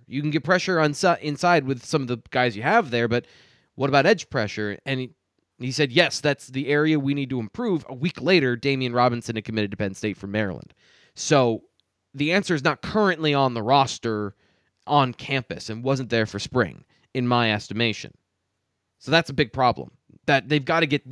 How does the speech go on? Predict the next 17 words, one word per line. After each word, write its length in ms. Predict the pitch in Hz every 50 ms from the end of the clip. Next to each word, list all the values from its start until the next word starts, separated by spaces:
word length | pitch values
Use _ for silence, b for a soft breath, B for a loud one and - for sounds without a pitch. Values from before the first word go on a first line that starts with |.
| 127
that 240 | 123 139 131 - - -
part 180 | 151 139 131
up 140 | 131 - _
to 80 | - 107
speed 520 | - - - 233 214 147 123 117 113 113 b b b b b b b
so 180 | - - - 160
that 160 | 147 147 139
then 160 | 131 139 135
the 80 | 127 120
secondary 500 | - - 190 - - 160 143 135 135 135
is 80 | 120
not 140 | 123 123 113
hu-, 200 | 101 113 139 135 - _
hung 220 | - - 143 139 131
out 100 | 117 -
to 80 | 110
dry, 380 | 123 160 170 143 117 113 110